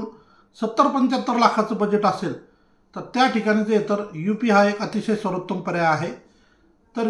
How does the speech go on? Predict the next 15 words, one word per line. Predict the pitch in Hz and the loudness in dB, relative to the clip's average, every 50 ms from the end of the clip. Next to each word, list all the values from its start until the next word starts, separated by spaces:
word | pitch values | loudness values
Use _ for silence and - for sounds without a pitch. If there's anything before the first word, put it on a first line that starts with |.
| 190 143 147 | -2 -2 -2
यूपीचं | 196 233 208 - 285 262 - 285 | -2 -2 0 0 -2 0 0 0
जे | 240 285 226 | 0 0 0
शेड्यूल | - - 233 226 269 269 | 0 2 2 4 6 6
आलेलं | 254 240 240 240 240 | 6 6 6 4 2
आहे, | 240 233 226 | 0 -2 -4
ते | 226 - - 240 - - | -6 -6 -6 -6 -2 -2
थोडक्यात | 208 190 - 220 214 208 202 | -2 -2 0 -2 -2 -2 -2
मी | 214 | -2
तुम्हाला | 208 214 208 208 202 202 | -2 0 0 0 2 0
या | 202 196 | 0 0
ठिकाणी | - 175 - 180 180 | -2 -4 -4 -6 -6
सांगणार | 170 - 175 170 180 196 202 | -4 -2 -2 -2 0 2 2
आहे. | 202 170 156 196 208 - - _ _ _ _ _ _ _ _ _ _ _ 151 131 | 2 2 0 -2 -8 -12 -18 _ _ _ _ _ _ _ _ _ _ _ -12 -2
ज्या | 135 208 240 269 | 2 4 6 6
मुलांना | 277 262 247 247 247 240 240 247 247 | 6 6 6 6 6 6 6 4 2